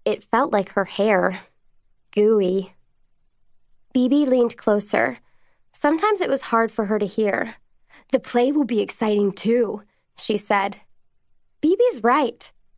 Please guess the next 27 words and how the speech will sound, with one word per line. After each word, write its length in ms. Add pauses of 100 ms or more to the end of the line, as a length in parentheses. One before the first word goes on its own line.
Gina 260
said. 400 (400)
Her 160
heart 400 (120)
thumped. 440 (640)
She 320
had 480
to 140
be 160
the 100
star. 600 (880)
She'd 280
told 260
Grandma 320
Maroney, 680 (340)
and 300
Aunt 200
Suki, 580 (380)
and 320
Uncle 280
Tony. 640 (840)
She 200
closed 440
her 120
eyes. 580 (600)
Who 180
else? 580